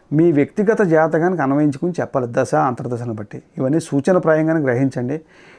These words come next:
ఇందులో మంచి ఫలితాలు ఏమన్నా ఉన్నా సరే మీరు ఆనందించవద్దు. దుష్ప-, ఏదైనా సరే చెడుగా చెప్పినా భయపడాల్సిన అవసరం లేదు. ఎందుకంటే మీ వ్యక్తిగత జాతకాలను బట్టే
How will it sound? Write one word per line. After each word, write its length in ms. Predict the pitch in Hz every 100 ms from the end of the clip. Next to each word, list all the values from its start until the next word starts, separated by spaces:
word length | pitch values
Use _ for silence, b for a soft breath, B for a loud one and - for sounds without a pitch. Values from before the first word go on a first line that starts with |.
| b
ఇందులో 200 | 156 185
మంచి 360 | 143 131 160 202
ఫలితాలు 400 | 185 180 190 170
ఏమన్నా 300 | 151 156 160
ఉన్నా 200 | 151 151
సరే 420 | 143 160 156 139
మీరు 180 | 139 127
ఆనందించవద్దు. 720 | 120 139 139 143 139 131 190 - B B B B
దుష్ప-, 560 | 147 151 202 175 165 156
ఏదైనా 280 | 151 160 180
సరే 440 | 160 165 170 139 - B B B -
చెడుగా 220 | 185 190
చెప్పినా 340 | 190 170 165 202
భయపడాల్సిన 560 | 131 139 156 160 139
అవసరం 220 | 123 143
లేదు. 140 | 131 113
ఎందుకంటే 340 | 135 143 165
మీ 180 | 160 135
వ్యక్తిగత 480 | 123 117 170 170 165
జాతకాలను 500 | 143 131 135 131 127
బట్టే 440 | 123 135 147 113